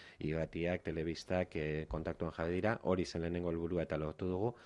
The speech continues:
eta hemendik aurrera gure helburua izango da, bueno, eh, segurazki urtean behin edo jornada batzuk antolatuko ditugu jende desberdina ekarriz eta pixkat prostituzioaren, eh, egoera lantzeko.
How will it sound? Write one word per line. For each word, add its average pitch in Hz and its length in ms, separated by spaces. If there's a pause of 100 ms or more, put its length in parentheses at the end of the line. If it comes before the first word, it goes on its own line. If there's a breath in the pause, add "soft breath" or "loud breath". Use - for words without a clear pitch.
(320 loud breath)
eta 92 240
hemendik 101 260
aurrera 104 300
gure 104 240
helburua 104 320
izango 98 240
da, 78 100
bueno, 73 260 (200)
eh, 78 600 (440)
segurazki 90 640
urtean 87 380
behin 87 220
edo 82 160
jornada 82 380
batzuk - 260
antolatuko 82 560
ditugu 87 340 (180)
jende 82 320
desberdina 80 480
ekarriz 82 420
eta 78 140
pixkat 78 280
prostituzioaren, 82 720 (380 loud breath)
eh, 78 480 (100)
egoera 82 400
lantzeko. 85 640